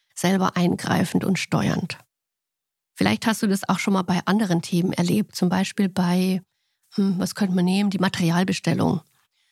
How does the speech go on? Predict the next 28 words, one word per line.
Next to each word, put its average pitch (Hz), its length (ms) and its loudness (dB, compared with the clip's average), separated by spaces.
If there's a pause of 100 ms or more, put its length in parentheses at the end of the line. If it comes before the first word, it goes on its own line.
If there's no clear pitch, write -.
(280)
Du 202 60 4
entscheidest, 196 640 0
dass - 120 -6
eine 175 220 2
Mitarbeiterin 190 680 2
das 180 120 -6
zukünftig - 540 -2
übernimmt. 262 640 0
Ihr 185 80 0
sprecht - 400 -2
euch 170 160 0
ab. 247 280 -2 (240)
Du 170 80 -2
gibst - 280 -2
auch 180 80 0
den 180 160 2
Rahmen 202 300 0
vor. 185 400 0 (760)
Vielleicht 220 300 0
sogar 180 220 0
irgendeine 180 280 0
Liste. 240 360 -2
Und 202 160 0
dann 196 260 0 (460)
kommt 220 300 0 (140)
das - 140 -2
erste - 260 0
Paket 240 540 -2